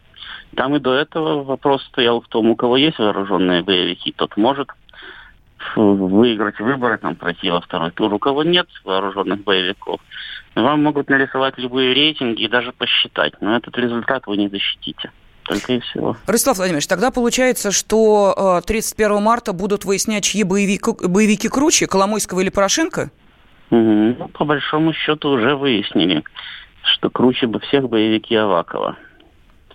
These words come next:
Speaker 1: И на чьей стороне они окажутся, тот, в общем-то, и будет президентом.
Speaker 2: Сам Аваков на чьей стороне?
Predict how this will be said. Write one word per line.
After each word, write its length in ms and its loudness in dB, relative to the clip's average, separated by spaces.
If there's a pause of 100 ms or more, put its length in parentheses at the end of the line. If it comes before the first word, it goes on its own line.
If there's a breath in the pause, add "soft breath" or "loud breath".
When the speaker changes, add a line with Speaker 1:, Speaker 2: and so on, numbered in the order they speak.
(500 loud breath)
Speaker 1:
И 100 4
на 120 4
чьей 300 2
стороне 400 2
они 180 4
окажутся, 800 -2 (440)
тот, 260 0
в 60 -2
общем-то, 380 2
и 80 4
будет 280 2
президентом. 720 -4 (320 loud breath)
Speaker 2:
Сам 280 0
Аваков 300 2
на 120 -4
чьей 160 -4
стороне? 420 -4